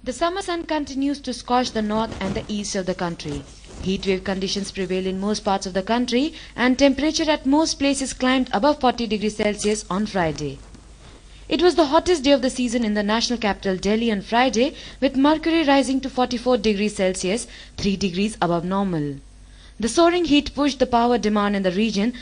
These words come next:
and the city experienced frequent power cuts at many places. The maximum temperature on Saturday is also expected to be around forty-four degrees Celsius.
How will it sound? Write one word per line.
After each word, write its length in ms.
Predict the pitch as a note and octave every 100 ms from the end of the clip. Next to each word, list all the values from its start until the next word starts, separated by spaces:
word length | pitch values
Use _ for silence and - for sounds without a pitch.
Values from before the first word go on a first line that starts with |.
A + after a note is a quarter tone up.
| -
and 200 | - C4
the 80 | D4
city 280 | D4+ D4 D4
experienced 600 | C#4 - B3+ A#3+ B3 -
frequent 360 | A3+ G#3+ G#3+ G#3
power 280 | F#3+ F#3
cuts 340 | F3+ G#3 G#3+ -
at 180 | G#3 A#3
many 240 | A#3 F#3+ F#3
places. 560 | F#3 E3 - D3+ C3+ - - - - - -
The 100 | F#3
maximum 420 | F#3 F#3 G3+ F#3+
temperature 440 | F#3+ F#3 F#3+ F#3+ F#3
on 140 | F3+
Saturday 500 | - A3 A#3 A#3 B3
is 140 | B3
also 340 | - B3 C#4 -
expected 540 | A#3+ - C#4 C#4 C#4 C#4
to 100 | A#3+
be 140 | G#3+
around 320 | G3 F#3+ A3+ A#3
forty-four 400 | G3 G3 G3 G3
degrees 380 | F3+ D#3+ G#3+
Celsius. 560 | G#3+ D#3+ - D3+ C3+